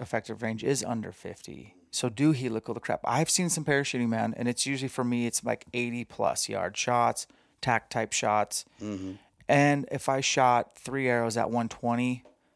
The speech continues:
Speaker 1: let's just say, and let's say I'm shooting good and there's no wind and I'm gonna put 'em all in a ten, ten ring, they're all gonna parachute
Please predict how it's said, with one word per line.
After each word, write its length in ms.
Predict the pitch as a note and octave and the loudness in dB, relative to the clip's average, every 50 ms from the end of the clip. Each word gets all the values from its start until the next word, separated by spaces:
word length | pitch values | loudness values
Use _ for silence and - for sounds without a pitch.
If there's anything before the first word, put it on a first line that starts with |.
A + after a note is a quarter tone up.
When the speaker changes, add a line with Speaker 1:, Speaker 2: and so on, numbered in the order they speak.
| _ _ _ _ _ - | _ _ _ _ _ -4
Speaker 1:
let's 140 | B2 - - | -4 -2 -2
just 160 | B2+ A#2 - | -2 0 0
say, 300 | C#3 B2 B2 B2+ B2+ _ _ _ _ _ _ _ _ _ _ - - | 2 2 2 0 -2 _ _ _ _ _ _ _ _ _ _ -4 -2
and 140 | A#2+ A2+ A#2 | 0 0 0
let's 120 | A2+ G#2+ - | 0 0 0
say 120 | - B2 | 0 0
I'm 80 | B2 A#2+ | 0 0
shooting 300 | - - B2+ A#2+ B2+ B2 | 0 -2 -2 -2 -2 0
good 260 | A2+ B2 B2 B2+ B2+ | 2 4 4 4 4
and 100 | B2+ B2 | 2 0
there's 140 | A#2 G#2+ A2+ | -2 -2 0
no 180 | A#2+ A#2+ A#2 A2+ | 0 2 2 2
wind 500 | A2+ A#2+ A#2+ A#2+ B2+ B2+ B2 B2 B2 A2+ | 2 2 2 2 2 2 2 0 -2 -2
and 140 | A2 A2+ A2 | -2 0 0
I'm 120 | A2 A#2 | 0 0
gonna 140 | A#2 A#2 A2 | -2 -2 -2
put 160 | - C3 A#2 | -2 -2 0
'em 120 | A#2 A#2 A#2 | 0 2 2
all 240 | A2+ A2 A2+ A#2+ | 2 4 2 2
in 100 | A#2+ A#2 | 2 0
a 60 | A2+ G#2 | -2 -2
ten, 460 | - - B2 A#2 A#2+ A#2+ B2 B2 - _ _ - - - | -2 0 0 0 2 0 -2 -4 -6 _ _ -16 -4 0
ten 220 | C#3 C3+ C3+ C3+ | 0 2 2 4
ring, 260 | C#3 C#3+ D#3 D#3+ D3 - _ _ _ _ _ _ _ _ - - - - - _ _ _ - | 4 4 4 2 0 -6 _ _ _ _ _ _ _ _ -20 -20 -20 -20 -20 _ _ _ 2
they're 220 | C#3 C#3+ D#3 D3+ | 4 4 6 6
all 160 | C3+ C3 C#3 C#3 | 6 4 4 4
gonna 140 | C3+ A#2+ G#2+ | 2 0 0
parachute 580 | - A#2 A#2 A#2 A2 - - C#2+ E2 D#2 - | 0 0 0 0 0 -2 -4 -6 -8 -10 -12